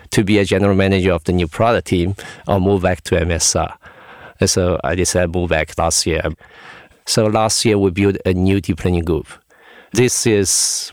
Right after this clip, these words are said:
probably the biggest, uh, research team at M S R A I.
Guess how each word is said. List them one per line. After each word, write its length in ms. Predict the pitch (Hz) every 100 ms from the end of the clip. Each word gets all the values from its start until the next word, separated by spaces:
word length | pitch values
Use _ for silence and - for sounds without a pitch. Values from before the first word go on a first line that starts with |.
| -
probably 360 | - 98 104
the 140 | 90 85
biggest, 600 | - 117 117 - - 110
uh, 180 | 98 92
research 420 | 107 - 101 -
team 320 | 113 98 92
at 240 | 76 92
M 160 | 90 92
S 280 | 80 - -
R 340 | 85 73 76 - - -
A 140 | 87
I. 240 | 78 -